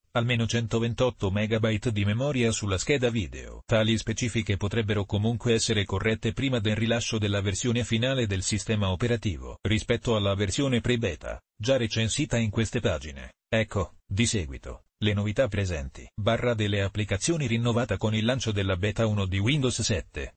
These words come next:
debutta ufficialmente la nuova barra delle applicazioni. Con Windows sette si è deciso di stralciare completamente la vecchia barra di avvio rapido integrando un inedito meccanismo per l'avvio delle applicazioni maggiormente utilizzate.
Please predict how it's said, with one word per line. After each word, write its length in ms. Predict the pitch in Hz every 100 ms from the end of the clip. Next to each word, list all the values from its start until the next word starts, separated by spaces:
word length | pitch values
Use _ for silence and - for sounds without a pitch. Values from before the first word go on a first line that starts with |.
| _
debutta 480 | 120 127 135 - 98
ufficialmente 680 | 92 110 113 120 131 117 117
la 120 | 104
nuova 320 | 113 123 117
barra 300 | 110 110 113
delle 240 | 107 107
applicazioni. 840 | 110 110 113 123 - 104 71 64 -
Con 180 | - 110
Windows 360 | 117 107 113 120
sette 420 | - 110 - 127
si 120 | -
è 60 | 104
deciso 400 | 110 127 113 104
di 140 | 104
stralciare 520 | - 107 104 - 135
completamente 720 | 110 104 113 117 117 117 135
la 100 | 120
vecchia 320 | 113 113 117 101
barra 340 | 113 117 123
di 120 | 113
avvio 280 | 120 123 107
rapido 360 | 110 113 123 117
integrando 580 | 107 110 113 120 120
un 120 | 113 113
inedito 480 | 113 143 139 113
meccanismo 560 | 110 101 107 107 98 98
per 160 | 107 101
l'avvio 500 | 98 98 123 113 -
delle 400 | 85 101 101 101
applicazioni 680 | 95 120 113 117 - 123 113
maggiormente 600 | 107 107 113 127 110 117
utilizzate. 720 | 113 131 123 113 - - 107